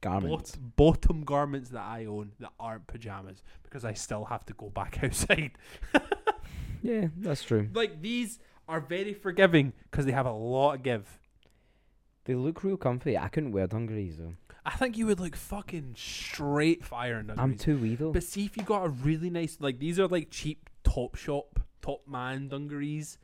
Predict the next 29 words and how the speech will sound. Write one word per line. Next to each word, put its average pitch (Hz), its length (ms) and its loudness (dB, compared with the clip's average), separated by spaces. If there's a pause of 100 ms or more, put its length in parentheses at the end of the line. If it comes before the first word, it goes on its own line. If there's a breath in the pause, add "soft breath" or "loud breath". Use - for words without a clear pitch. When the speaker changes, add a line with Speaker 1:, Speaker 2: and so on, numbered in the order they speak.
Speaker 1:
Yeah. 113 220 -4
Speaker 2:
See 180 120 -2
if 170 120 -6
you 190 60 -4
got, 180 140 6
like, 170 140 2
a 135 200 0
really 160 280 2
nice 147 260 -6
pair 147 400 -6
of, 123 260 -8 (200 loud breath)
I 135 120 -6
think 151 260 -6
you 151 120 0
would 135 240 0
be 131 140 2
really 127 320 2
nice 127 240 0
in, 127 60 -8
like, 117 180 -6
you 120 40 -6
know, 127 100 0
the 120 100 0
beige 123 580 -8
Carhartt 147 640 -10
dungarees 151 420 -12
that 156 140 -12
they 151 60 -14
have? 175 300 -10